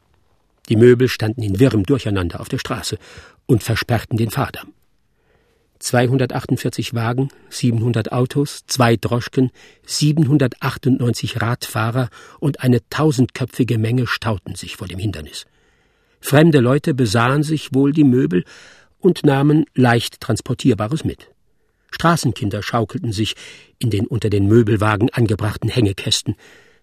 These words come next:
kletterten auf den Möbeln herum und zogen die Laden aus den Kommoden. Hunde benutzten die Ecken des Klaviers von Küllekops.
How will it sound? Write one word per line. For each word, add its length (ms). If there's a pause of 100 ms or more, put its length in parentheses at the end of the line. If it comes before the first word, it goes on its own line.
kletterten 460
auf 140
den 160
Möbeln 280
herum 300
und 180
zogen 360
die 100
Laden 420
aus 140
den 160
Kommoden. 460 (800)
Hunde 380
benutzten 600
die 200
Ecken 280
des 180
Klaviers 480
von 220
Küllekops. 640